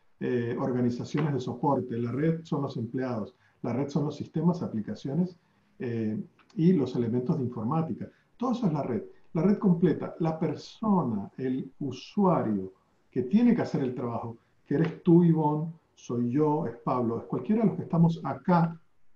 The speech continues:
tiene que cumplir con sus obligaciones del día a día, eh, no importa lo que está pasando, si está lloviendo o está nevando o lo que sea la situación, igual ten-, que tengas alternativas de hacerlo,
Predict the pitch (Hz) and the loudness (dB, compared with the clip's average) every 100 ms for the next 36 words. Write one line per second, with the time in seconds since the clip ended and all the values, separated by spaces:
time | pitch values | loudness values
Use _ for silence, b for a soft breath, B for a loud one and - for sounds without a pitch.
0 | _ _ b b b _ - 190 196 160 | _ _ b b b _ 4 6 6 4
1 | 131 190 226 175 170 143 127 123 - 160 | 4 6 6 4 2 2 2 0 0 2
2 | 190 - B B B 123 117 120 165 151 | 2 0 B B B -6 -4 4 6 6
3 | 127 139 180 131 - - _ _ _ _ | 4 6 6 6 0 -10 _ _ _ _
4 | - 131 123 123 - _ _ _ 131 139 | -8 -4 -4 -8 -16 _ _ _ -4 2
5 | 175 180 196 127 113 - - 120 - 175 | 4 6 4 2 0 -4 -4 -2 4 4
6 | 123 104 - - 170 151 151 156 156 151 | 4 0 -2 -6 -2 2 2 4 2 2
7 | 156 - b b - 120 143 147 147 160 | -2 -4 b b -10 -2 0 4 6 8
8 | 160 156 147 131 113 117 139 147 151 127 | 6 4 2 2 -2 -2 -2 -2 -2 -2
9 | 127 175 180 B B B 131 160 180 - | 0 2 2 B B B 2 4 4 4
10 | 180 165 - 160 214 262 214 165 - 131 | 4 4 -2 -2 0 0 2 0 0 -2
11 | 127 - 180 180 151 - 147 151 170 | -2 4 6 6 4 0 0 2 0